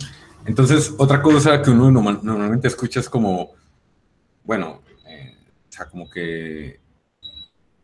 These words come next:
esta aplicación está lenta, ¿sí? Y, y, pues, hay que optimizarla, ¿sí? Entonces, aquí entra también algo en cuanto al tema de arquitectura, que es importante,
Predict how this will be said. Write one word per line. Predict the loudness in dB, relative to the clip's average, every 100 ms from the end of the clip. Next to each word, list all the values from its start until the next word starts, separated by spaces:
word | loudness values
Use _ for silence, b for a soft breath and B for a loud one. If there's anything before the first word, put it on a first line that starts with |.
| _
esta | -14 -12
aplicación | -10 -8 -6 -8
está | -8 -4
lenta, | -4 -4 -8 -14 -16 -20 _
¿sí? | -12 -8 -8 -10 b b _ -10
Y, | -8 -8 -10
y, | -8 -6 -8
pues, | -8 -8
hay | -8
que | -8 -6
optimizarla, | -6 -8 -6 -6 -2 -2 -2 -4 -12 _ _ _ _ -20
¿sí? | -10 -10 -10 -16 B _ _ _
Entonces, | -2 0 2 4 4 2 -6 -14 _ _ _ _ -20 -10
aquí | -4 2
entra | 2 4
también | 4 4 4
algo | 4 4 2 -6 -10
en | -4 -2
cuanto | 0 0 -2 -2 2 4 2
al | 0 -4
tema | -2 -2 0
de | -2
arquitectura, | -2 -4 -6 -6 -6 -4 -2
que | -4
es |
importante, | -4 -6 -6 -6 -8 -10